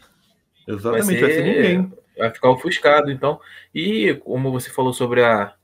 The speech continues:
Speaker 2: a temporada dele de algum time, ele, eu acho que, como eu concordo que você falou desses lugares, mas até eu acho que até algum time da Premier League possa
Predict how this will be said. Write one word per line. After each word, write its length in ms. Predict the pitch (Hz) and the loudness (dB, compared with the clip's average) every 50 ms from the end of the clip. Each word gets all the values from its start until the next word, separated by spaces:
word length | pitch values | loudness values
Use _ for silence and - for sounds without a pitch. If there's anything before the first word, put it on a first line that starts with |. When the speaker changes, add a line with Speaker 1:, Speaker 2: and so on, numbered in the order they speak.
| _ _ _ _ _ _ _ _ _ _ | _ _ _ _ _ _ _ _ _ _
Speaker 2:
a 80 | - | -16
temporada 520 | - - 110 110 - 110 110 107 110 107 107 | -10 -10 -10 -6 -2 0 0 2 0 -2 -4
dele 240 | 107 107 113 113 110 | -6 -6 -6 -4 -2
de 60 | 117 | -2
algum 240 | 113 110 117 117 110 | -2 -2 -2 -6 -6
time, 300 | - - 117 117 110 107 - | -6 -6 -6 -6 -8 -8 -10
ele, 260 | 107 113 147 147 - - _ - - - _ _ | -2 0 0 0 0 -6 _ -20 -20 -20 _ _
eu 100 | 175 165 | 2 4
acho 240 | 160 185 202 202 - | 4 4 2 0 -6
que, 160 | - 170 - _ _ _ _ _ _ _ _ | -10 -14 -16 _ _ _ _ _ _ _ _
como 260 | _ _ - 104 110 | _ _ -10 -8 -8
eu 40 | 104 | -8
concordo 400 | - - 123 113 123 120 120 - | -6 -6 -2 2 2 2 2 0
que 60 | _ | _
você 200 | 127 120 117 - | -2 -2 -2 -4
falou 220 | 131 - 117 117 110 | -4 -2 0 0 0
desses 340 | 110 110 110 - 113 104 110 | 0 -2 -4 -4 -8 -4 -2
lugares, 380 | 110 110 104 110 127 139 147 | -2 2 2 2 2 2 0
mas 180 | 156 160 156 160 | 0 0 2 4
até 200 | 170 165 - 165 | 4 4 4 4
eu 60 | 165 | 4
acho 140 | 175 - - | 2 2 -2
que 80 | - | -6
até 220 | 180 - 170 180 185 | -6 -2 2 4 4
algum 280 | 175 180 185 180 185 180 | 4 4 2 2 -2 -2
time 240 | - - 170 170 165 | -4 -6 -8 -4 0
da 120 | 175 170 | 0 0
Premier 380 | 170 - 156 160 165 170 156 143 | 0 0 -2 0 2 2 2 2
League 200 | 143 151 151 160 | 2 -2 -2 -6
possa 760 | - _ 143 147 151 - - 165 160 160 156 151 - - | -6 _ 0 0 0 0 2 2 4 4 4 2 2 0